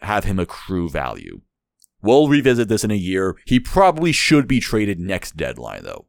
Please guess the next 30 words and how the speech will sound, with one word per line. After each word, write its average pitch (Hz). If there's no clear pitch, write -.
I 71
will 104
say 110
that. -
So 65
we'll, 107
we'll 120
hold 127
on 113
to 85
this. -
Um, 92
Taylor 156
Clark 160
was 156
not 151
traded. 147
I 101
don't 131
think 139
that 127
surprised 135
me 139
because 110
Taylor 107
Clark -
<laughs> -
sucks -
now. 135
So 80